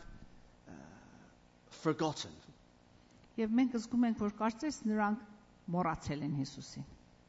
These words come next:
Speaker 1: Of course, we should not be too surprised about this.
Speaker 2: Իհարկե, սա զարմանալի չէ,
Speaker 1: Because it's exactly what happened in the Bible.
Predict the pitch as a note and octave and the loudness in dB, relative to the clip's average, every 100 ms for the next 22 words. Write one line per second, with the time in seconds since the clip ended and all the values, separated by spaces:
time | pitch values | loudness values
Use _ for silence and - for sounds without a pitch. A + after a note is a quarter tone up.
0 | - - A3 G#3+ E4 - E4 D#4+ F4+ G#4 | -20 -8 -6 4 4 4 4 4 4 2
1 | - C4 C#4 C4+ C4 - C4 C4+ - G#2 | 0 0 2 2 -2 -2 -2 -2 -4 -8
2 | - - - - - - - A#3+ C#4 C4 | -12 -18 -20 -20 -20 -20 -8 2 4 4
3 | A3+ - G#3 F#3 F3+ F#3 F3 F3 F3+ - | 2 2 2 4 2 2 2 0 -2 -2
4 | A3 D4+ - - - - G3+ - G#3+ A#3+ | 0 0 -6 -20 -16 2 8 10 10 8
5 | G#3+ D#3 A#3+ C4+ A3 G#3 E3+ F#3+ G3 G3 | 4 8 8 8 8 8 6 4 4 4
6 | G#3+ G3+ F3 G2+ | 6 6 4 0